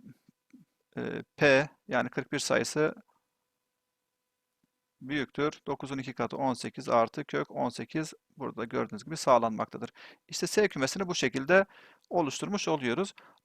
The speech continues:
Acaba bir yerden sonra aynı sayıları tekrar elde etmeye başlar mıyız? Yani on iki, altı, dokuz gibi değerler elde etmiş olduk burada.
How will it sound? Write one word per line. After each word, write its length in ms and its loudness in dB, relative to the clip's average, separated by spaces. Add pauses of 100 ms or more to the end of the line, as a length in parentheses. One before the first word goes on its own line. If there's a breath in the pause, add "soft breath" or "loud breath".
Acaba 440 8 (380)
bir 320 -12
yerden 380 6
sonra 440 4 (100)
aynı 280 8
sayıları 420 6
tekrar 360 4
elde 240 6
etmeye 260 -2
başlar 340 2
mıyız? 180 -8
Yani 140 -4
on 180 -2
iki, 220 -4
altı, 300 6
dokuz 260 -8
gibi 200 -6
değerler 340 2
elde 180 -4
etmiş 260 -12
olduk 300 -6
burada. 300 0